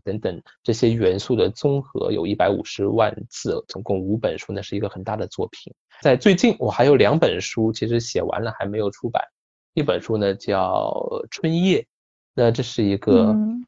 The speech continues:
Speaker 1: 嗯，纯文学的长篇小说，现实主义的纯文学，所以这个也，也是我第一次的一个纯文学的长篇小说啊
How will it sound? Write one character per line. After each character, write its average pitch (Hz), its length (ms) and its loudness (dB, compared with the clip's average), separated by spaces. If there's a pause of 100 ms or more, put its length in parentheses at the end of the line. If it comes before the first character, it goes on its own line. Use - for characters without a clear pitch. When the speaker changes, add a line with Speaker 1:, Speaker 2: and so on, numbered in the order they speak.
(100)
Speaker 1:
嗯， 107 540 -4
纯 156 160 6
文 170 140 8
学 - 140 0
的 113 100 2
长 95 220 -4
篇 110 180 -4
小 - 220 -4
说， - 280 -4 (280)
现 143 200 0
实 - 120 -8
主 104 180 -8
义 95 140 -4
的 82 140 -6
纯 - 200 -8
文 98 160 0
学， - 400 -8
所 - 160 -4
以 98 100 0
这 110 140 -2
个 101 180 0 (260)
也， 110 120 2
也 131 160 6
是 - 100 4
我 147 120 10
第 180 240 4
一 185 60 6
次 156 380 0
的 98 280 2
一 98 120 -2
个 101 140 -2
纯 98 180 -8
文 107 120 -2
学 107 120 -6
的 101 80 -2
长 - 200 -6
篇 104 160 -8
小 - 140 -10 (100)
说 - 200 -6
啊 50 120 -4